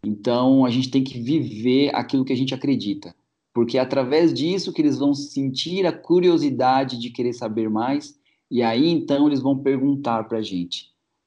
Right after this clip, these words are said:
Então, é um, é o caminho inverso do que acontece no Brasil, né? No Brasil, as pessoas são mais proativas. Você vai lá e fala de Deus, né?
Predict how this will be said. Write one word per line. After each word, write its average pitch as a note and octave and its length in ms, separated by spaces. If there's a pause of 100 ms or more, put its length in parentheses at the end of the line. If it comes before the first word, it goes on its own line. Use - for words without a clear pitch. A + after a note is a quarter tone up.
Então, A#2 240
é B2 160
um, C3 420
é A2+ 80
o A#2 600
caminho C#3+ 260
inverso B2+ 480
do G#2+ 80
que A2+ 60
acontece A2 420
no A2+ 60
Brasil, G2+ 440
né? F#2+ 140
No G2 100
Brasil, A2+ 540
as - 120
pessoas A#2+ 400
são A#2 120
mais A#2 160
proativas. B2 800 (480)
Você A2+ 680
vai B2+ 220
lá B2 280
e D#3 40
fala A#2+ 440
de F#2+ 120
Deus, E2+ 300
né? F2 180